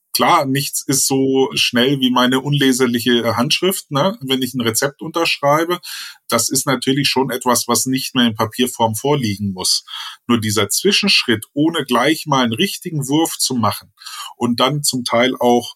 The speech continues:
mit Abschaffung von funktionierenden Regelungen, ne? Also das Arbeitsunfähigkeitsbescheinigung hat ja funktioniert über Jahre und Jahrzehnte. Das wird ja ersatzlos abgeschafft und das ist ja etwas,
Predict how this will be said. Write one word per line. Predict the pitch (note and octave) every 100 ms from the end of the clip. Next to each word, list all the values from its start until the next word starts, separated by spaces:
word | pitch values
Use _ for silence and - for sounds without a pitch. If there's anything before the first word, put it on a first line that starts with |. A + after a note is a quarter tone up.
| _
mit | A#2+ A2+ -
Abschaffung | C#3+ - F3 E3+ E3+ D#3+
von | D3 C3+ C3
funktionierenden | C3 D3+ D#3+ - B2+ C3 E3+ E3+ D3 C#3 C3+ C3 - _ _ - - _ _ _ -
Regelungen, | D3+ G3 D#3 A2+ F#2
ne? | A#2 F3+ B2+
Also | B2 B2+
das | B2+ A#2+ - - -
Arbeitsunfähigkeitsbescheinigung | B2+ - - - - D#3 F3 D#3 D3 - C#3+ C#3 - - - - - - _ B2+ - A#2 D3+ D3 C3+ A#2+
hat | B2
ja | B2
funktioniert | A#2 A#2+ A2+ A#2+ B2 B3 -
über | A2+ G2+
Jahre | G2+ F#2+ G2+ G2
und | G2 G2+
Jahrzehnte. | F#2+ - - G2 F#2 G#2 - - - - -
Das | A#2 D#3+
wird | E3
ja | C#3+
ersatzlos | A#2 A#2+ C3 - B2 -
abgeschafft | F#3 - - - C3 A#2 -
und | - A2+
das | C#3+ F#3+
ist | -
ja | E3 C#3+
etwas, | - C#3+ C3 B2+